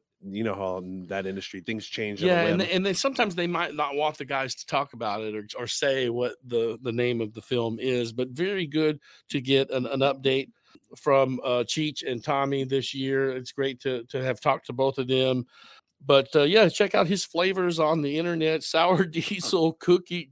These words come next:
Speaker 2: Glue, Do-si-do is one of them. Platinum O G. These are some of his cannabis strains up there in the, in the, the area of, uh, the West Coast. You can get those in California, not in Texas, obviously, but, um, you can get,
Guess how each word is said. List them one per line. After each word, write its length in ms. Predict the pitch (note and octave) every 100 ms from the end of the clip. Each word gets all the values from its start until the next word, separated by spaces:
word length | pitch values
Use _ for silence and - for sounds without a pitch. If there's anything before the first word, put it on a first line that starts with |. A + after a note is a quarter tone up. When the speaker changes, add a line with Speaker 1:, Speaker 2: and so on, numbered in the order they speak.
| _
Speaker 2:
Glue, 580 | D3 E3 E3+ E3+ F3 F3 _ - - - - D#3
Do-si-do 920 | D#3+ F#3 - F3 D3 D#3 D#3+ D#3+ D#3+
is 220 | D#3 C#3
one 180 | C#3+ D3
of 120 | C#3+
them. 240 | C#3+ D3+ - _ _ _ _
Platinum 440 | - D#3+ D#3+ D#3 D#3
O 180 | D3+ D#3
G. 380 | C3+ D3+ D#3+ D#3+
These 200 | D3+ D3+
are 120 | C#3
some 200 | D3+ C#3+
of 160 | C3+ A2
his 280 | C#3 B2+ -
cannabis 600 | - F3+ E3 D3 C3+ -
strains 580 | - C3+ C3+ C#3 C3+
up 200 | C3+ C3 C3+
there 240 | C#3 C3+
in 120 | B2+
the, 240 | B2 A#2 A2+ - - -
in 240 | C3+ C3 C3
the, 300 | B2+ B2 - - - -
the 260 | C3+ C#3+
area 580 | D3+ D3 D3 C#3 C#3 C#3
of, 160 | C3+ B2
uh, 140 | B2+
the 120 | B2
West 300 | B2+ C#3+ -
Coast. 240 | D3 C#3+ -
You 80 | D3
can 80 |
get 160 | C#3+ D#3
those 260 | D#3+ C#3+ -
in 240 | E3 F3 E3
California, 680 | C3+ B2 - C#3 C3+ A#2+
not 320 | A2+ B2 B2 A#2
in 160 | A#2+
Texas, 480 | B2 B2+ - B2 A#2
obviously, 640 | A2+ A#2 A#2 - A#2+ A#2+
but, 220 | B2+ A#2+ - _ - _ -
um, 380 | G#2+ A2+ A#2 -
you 160 | D3
can 360 | B2+ F3 F#3 F3
get, 340 | C3+ C3+ C3